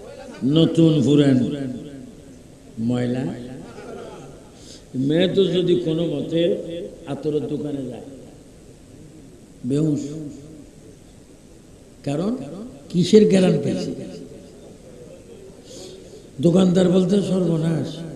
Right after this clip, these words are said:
এই মানুষটা এত সুস্থ, আমার দোকান আতরের দোকান, মানুষটা বেহুশ হয়ে গেল।" তো যারে দুঃখ বলতেছে, কো, "ভাই, তারা আর তুমি চিনুনি?"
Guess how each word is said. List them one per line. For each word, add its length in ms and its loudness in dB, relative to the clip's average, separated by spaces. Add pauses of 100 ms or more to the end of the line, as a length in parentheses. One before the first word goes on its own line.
এই 100 0
মানুষটা 400 -2
এত 120 -2
সুস্থ, 480 -6 (600)
আমার 240 -2 (100)
দোকান 260 -2
আতরের 420 -4
দোকান, 460 -4 (340)
মানুষটা 440 -2
বেহুশ 400 2
হয়ে 200 4
গেল।" 400 4 (540)
তো 80 0
যারে 320 0
দুঃখ 320 -2
বলতেছে, 600 2 (380)
কো, 80 0
"ভাই, 300 -2
তারা 180 -4
আর 200 -4 (140)
তুমি 180 0
চিনুনি?" 540 4